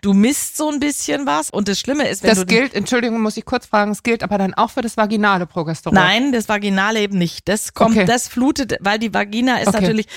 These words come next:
Speaker 1: hat eine
Speaker 2: Ist
Speaker 1: ganz
Speaker 2: nicht
Speaker 1: andere
Speaker 2: verhornt,
Speaker 1: Haut,
Speaker 2: ne?
Speaker 1: ist
Speaker 2: Mhm.
Speaker 1: nicht verhornendes Epithel. Das geht tatsächlich direkt durch, kriege ich auch viel höhere Spiegel hin,
Speaker 2: Mhm.
Speaker 1: wobei man bei den Spiegeln immer sagen muss, es hat ja so eine kurze Halbwertszeit.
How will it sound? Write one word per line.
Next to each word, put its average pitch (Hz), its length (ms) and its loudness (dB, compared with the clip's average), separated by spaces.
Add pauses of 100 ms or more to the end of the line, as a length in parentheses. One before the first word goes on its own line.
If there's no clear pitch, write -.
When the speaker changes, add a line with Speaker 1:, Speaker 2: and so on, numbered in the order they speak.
(160)
Speaker 1:
hat 226 100 -2
eine 214 100 2
Speaker 2:
Ist 208 60 6
Speaker 1:
ganz 233 140 4
Speaker 2:
nicht - 80 0
Speaker 1:
andere 220 200 4
Speaker 2:
verhornt, 185 420 4
Speaker 1:
Haut, 185 80 0
Speaker 2:
ne? 202 60 -6 (100)
Speaker 1:
ist 185 140 -8
Speaker 2:
Mhm. 226 80 4
Speaker 1:
nicht 175 100 0
verhornendes 233 540 2
Epithel. 240 600 -2 (280)
Das 247 260 0
geht 254 240 -2
tatsächlich 220 640 -2 (280)
direkt 220 480 2
durch, 262 520 0 (180)
kriege 254 220 0
ich - 160 0
auch 208 100 -4
viel 302 260 0
höhere 220 280 0
Spiegel 180 480 -2
hin, 143 400 -2
Speaker 2:
Mhm. 175 240 2
Speaker 1:
wobei 185 240 0
man 190 120 0
bei 190 100 0
den 185 120 -2
Spiegeln 233 360 -2
immer 196 240 0
sagen 190 300 -2
muss, 185 280 -4 (160)
es 180 200 2
hat 190 160 0
ja 180 120 0
so 175 80 -2
eine 165 100 0
kurze 170 320 -2
Halbwertszeit. 160 680 -2